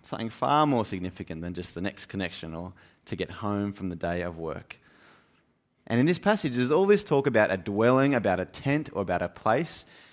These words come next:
You might be wondering, what is this actually talking about? You know, is it about buildings, or is it about the afterlife? What exactly is it talking about?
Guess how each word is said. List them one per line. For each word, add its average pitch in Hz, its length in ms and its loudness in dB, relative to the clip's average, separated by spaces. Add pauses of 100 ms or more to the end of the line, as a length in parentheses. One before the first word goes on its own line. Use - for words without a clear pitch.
(220)
You 127 100 -2
might 170 120 4
be 170 100 4
wondering, 131 380 4
what 135 200 6
is 139 100 0
this 123 220 -2
actually 101 400 -2
talking 101 400 -4
about? 92 420 2 (1500)
You 120 100 2
know, 131 60 4
is 143 160 4
it 147 80 4
about 127 360 6
buildings, 139 600 4
or 101 240 2
is 110 100 2
it 107 80 2
about 101 420 4 (180)
the 98 120 -4
afterlife? 123 840 2
What - 240 -6
exactly 104 540 -4
is 90 200 -10
it 98 120 -10
talking 190 280 -2
about? 92 340 -2